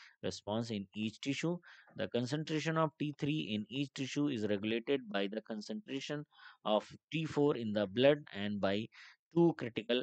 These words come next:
intracellular enzymes that remove iodine atoms from T four and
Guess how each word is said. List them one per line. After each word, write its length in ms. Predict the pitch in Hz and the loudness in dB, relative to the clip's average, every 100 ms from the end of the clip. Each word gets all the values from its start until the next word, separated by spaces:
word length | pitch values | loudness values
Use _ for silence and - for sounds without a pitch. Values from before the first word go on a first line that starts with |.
| - | -2
intracellular 800 | 101 98 117 131 - 95 95 104 | -8 -2 0 0 0 -2 0 -2
enzymes 640 | 107 107 135 135 87 80 - | -2 0 2 2 0 -10 -6
that 260 | 101 101 107 | -2 -2 -2
remove 380 | 110 143 170 170 | -2 4 2 2
iodine 500 | - 101 98 110 147 151 - | -2 0 0 0 -2 -6 -6
atoms 560 | 95 92 110 120 - - | -4 -2 -2 -4 -8 -6
from 300 | 92 92 107 | -4 -4 -4
T 100 | 117 | -4
four 320 | 113 113 117 | -2 0 0
and 180 | 107 98 | 0 -6